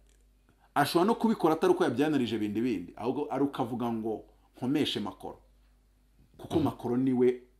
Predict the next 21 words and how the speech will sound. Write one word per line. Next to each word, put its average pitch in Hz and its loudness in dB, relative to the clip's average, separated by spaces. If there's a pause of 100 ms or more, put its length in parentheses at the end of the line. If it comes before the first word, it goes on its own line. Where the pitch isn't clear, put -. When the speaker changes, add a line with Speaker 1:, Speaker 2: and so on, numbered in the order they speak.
Speaker 1:
eh, 101 -10
nopojeje 104 -6
hano. 98 -14 (1300)
Nkuko 180 6
nyine 170 6
hari 165 2
aho 165 6
uzi 156 4
avuga 131 0
ati, 151 -6
"Njyewe 127 2
igihe 139 2
cyose 156 -2
deal 156 4
y'Ubwongereza 156 4
bashatse 147 -4
kuyigira, 151 0
mba 139 0
ngomba 143 2
kwi-, - -16
ku-, - -18